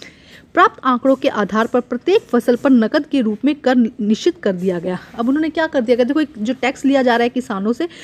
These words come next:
उसके लिए क्या किया गया? पहले अकबर के जो, अ, स्वामी थे, जो रसद स्वामी थे, उन्होंने क्या किया? टोडरमल ने क्या किया? अच्छी तरह निरीक्षण किया कि actually फ़ायदा कितना हो रहा है,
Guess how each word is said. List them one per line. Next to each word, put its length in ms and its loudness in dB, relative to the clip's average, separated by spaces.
उसके 240 -2
लिए 100 4
क्या 260 -2
किया 280 0
गया? 160 0
पहले 280 -2
अकबर 320 -4
के 120 -4
जो, 200 0
अ, 40 -4
स्वामी 400 2
थे, 80 4
जो 340 4
रसद 280 -6
स्वामी 280 -4
थे, 120 -6
उन्होंने 260 -2
क्या 140 -4
किया? 180 -4
टोडरमल 340 4
ने 80 2
क्या 160 -6
किया? 180 -6
अच्छी 180 -4
तरह 140 -2
निरीक्षण 440 0
किया 120 -2
कि 140 -6
actually 300 -2
फ़ायदा 380 -2
कितना 280 0
हो 180 0
रहा 100 -4
है, 60 -8